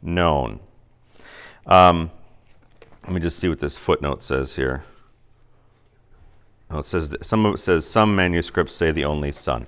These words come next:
Okay, so it says, and you, you gotta, you gotta think about this, okay? It says, "No one has ever seen God."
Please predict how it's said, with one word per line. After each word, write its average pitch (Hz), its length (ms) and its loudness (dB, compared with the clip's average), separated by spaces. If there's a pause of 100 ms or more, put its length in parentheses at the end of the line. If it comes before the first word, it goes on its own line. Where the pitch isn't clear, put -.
Okay, 104 340 4 (400)
so 117 400 6 (460)
it 117 200 2
says, 156 680 8 (240)
and 110 240 4
you, 110 280 0
you 117 140 6
gotta, 135 420 8
you 107 80 2
gotta 120 320 8 (120)
think 147 260 2
about 85 300 4
this, - 240 -6
okay? 90 300 2
It - 540 -16
says, 101 220 0
"No 131 400 10
one 165 300 8
has 131 500 2
ever 123 400 8
seen 113 540 0
God." 62 480 6